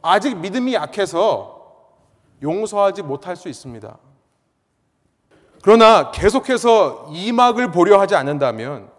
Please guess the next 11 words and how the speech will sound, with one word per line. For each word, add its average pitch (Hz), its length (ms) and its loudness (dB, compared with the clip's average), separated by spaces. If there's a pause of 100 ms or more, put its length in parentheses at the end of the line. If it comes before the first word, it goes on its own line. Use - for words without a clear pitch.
(500)
계속해서 226 400 -6
후반전을 277 560 0
뛰려고 269 300 0
하지 240 160 -2
않고 208 300 -4
그 240 100 -12
라커룸에만 247 760 -2
머물러 214 320 0
있는 220 120 0
것을 220 180 -4
좋아한다면, 196 1040 -2